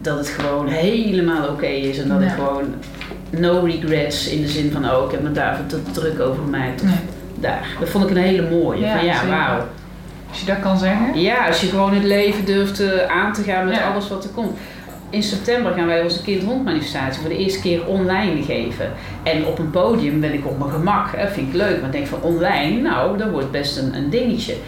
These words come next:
Speaker 1: En daar kan ik allemaal spanning over gaan oplopen bouwen. Of gewoon zeggen van, "Hé, wat een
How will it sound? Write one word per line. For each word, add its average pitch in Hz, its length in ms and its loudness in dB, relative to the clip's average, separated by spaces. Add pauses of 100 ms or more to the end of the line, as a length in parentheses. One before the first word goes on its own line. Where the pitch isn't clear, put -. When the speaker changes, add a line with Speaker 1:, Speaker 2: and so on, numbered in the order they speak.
(340)
Speaker 1:
En 208 340 4
daar 196 160 2
kan 196 180 0
ik 190 280 -2
allemaal 151 200 0
spanning 269 500 2
over 147 260 0
gaan - 100 -2
oplopen 135 460 -2
bouwen. 135 360 2
Of 262 160 4
gewoon 139 300 0
zeggen 139 280 -2
van, 147 100 0
"Hé, 220 360 2
wat 202 160 0
een 202 100 2